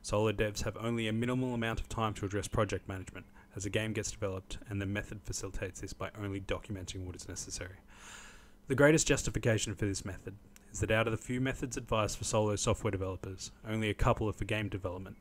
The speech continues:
and those are orientated towards programmers and lack formal structure.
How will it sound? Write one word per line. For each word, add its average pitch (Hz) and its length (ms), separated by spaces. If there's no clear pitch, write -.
and 110 100
those 113 220
are 117 120
orientated 120 540
towards 107 300
programmers 95 680
and 101 80
lack 95 220
formal 98 320
structure. - 420